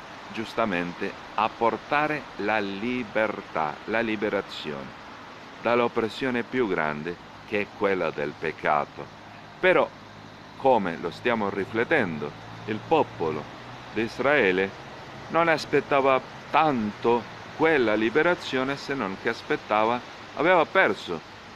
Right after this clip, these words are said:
perso la dimensione del vero Messia e aspettavano questo,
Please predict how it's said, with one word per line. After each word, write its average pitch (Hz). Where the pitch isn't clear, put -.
perso 113
la 104
dimensione 110
del 107
vero 117
Messia 87
e 110
aspettavano 98
questo, 92